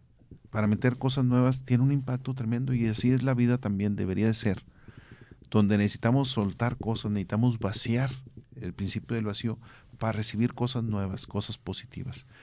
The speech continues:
sin perder los valores, sin perder las raíces, ¿verdad? Que los principios, es una parte interesa-, eh, muy importante, pero por otro lado sí necesito aceptar cosas nuevas,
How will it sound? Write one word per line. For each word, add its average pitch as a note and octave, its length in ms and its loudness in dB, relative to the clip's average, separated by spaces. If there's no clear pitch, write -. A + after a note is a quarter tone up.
sin G3+ 340 10
perder C3 460 12
los C#3 160 8
valores, G#2+ 640 6
sin F3+ 300 6
perder C3 380 8
las C#3+ 160 10
raíces, A#2 840 8
¿verdad? A2 240 0
Que A#2 180 2
los G#2+ 200 0
principios, A#2+ 680 6
es C#3 160 4
una F#3 140 10
parte D#3+ 240 0
interesa-, C3 480 0
eh, F#2+ 200 -4
muy A#2+ 200 6
importante, A#2+ 600 2
pero A#2 200 8
por A2 120 8
otro B2+ 200 6
lado C3+ 180 8
sí C3+ 180 6
necesito C3 340 4
aceptar B2 400 0
cosas A2+ 260 0
nuevas, G#2+ 560 2